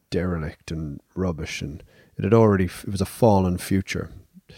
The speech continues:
And that, again, that stayed, that was in, like, that was almost, like, tattooed on my mind writing this book. I wanted to write a book where the future was already old. Um, but that kind of tied in with this, I can use all this stuff from the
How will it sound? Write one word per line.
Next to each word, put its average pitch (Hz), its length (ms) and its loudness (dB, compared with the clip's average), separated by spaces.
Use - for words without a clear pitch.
And 107 80 2
that, 120 280 4
again, 98 520 2
that - 240 2
stayed, 107 300 4
that 110 120 4
was 101 140 2
in, 92 180 2
like, 92 200 -2
that 98 140 0
was 98 100 -2
almost, 90 360 0
like, 82 220 -4
tattooed 92 420 0
on 87 80 -4
my 85 120 -4
mind 87 360 -2
writing 87 400 -2
this 82 140 -6
book. - 260 -4
I 87 40 -4
wanted 85 280 -2
to 87 80 -4
write 87 180 0
a 80 40 -4
book 87 220 -4
where 73 100 -4
the 73 40 -8
future - 400 -2
was 82 140 -2
already 82 300 0
old. 82 380 -2
Um, 87 460 0
but - 100 -6
that 117 220 6
kind 123 200 4
of 101 80 2
tied 104 260 4
in 104 160 4
with 95 140 -2
this, - 360 -4
I 113 80 0
can 117 160 2
use 107 180 4
all 95 160 4
this 92 140 2
stuff - 280 0
from 90 280 -4
the 85 180 -2